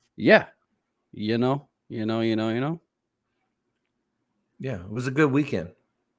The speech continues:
Speaker 1: What'd you
Speaker 2: Hot.
Speaker 1: do?
Speaker 2: So hot. Um, Saturday we went to, um,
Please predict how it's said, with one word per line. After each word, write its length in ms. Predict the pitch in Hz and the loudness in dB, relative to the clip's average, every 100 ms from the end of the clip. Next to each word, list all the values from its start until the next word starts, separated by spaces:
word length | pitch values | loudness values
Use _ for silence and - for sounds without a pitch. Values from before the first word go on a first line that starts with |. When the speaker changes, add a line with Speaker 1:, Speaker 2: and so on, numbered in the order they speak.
| _ _ _ | _ _ _
Speaker 1:
What'd 300 | 120 135 110 | 6 6 4
you 40 | |
Speaker 2:
Hot. 80 | 92 | -4
Speaker 1:
do? 60 | - _ _ _ _ _ _ _ _ _ _ _ _ | -6 _ _ _ _ _ _ _ _ _ _ _ _
Speaker 2:
So 360 | - - 143 107 | -12 6 8 8
hot. 400 | 110 92 - - _ _ _ _ _ _ _ _ | 6 4 -2 -20 _ _ _ _ _ _ _ _
Um, 520 | 120 120 120 113 110 - _ _ _ _ | 6 8 6 4 -4 -12 _ _ _ _
Saturday 640 | - 143 139 143 143 143 | -2 6 8 8 6 6
we 180 | 135 131 | 4 0
went 280 | 123 123 - | 0 -4 -8
to, 520 | - 127 120 113 110 | -10 -6 -4 -4 -4
um, 480 | 117 113 110 104 | -2 0 -2 -4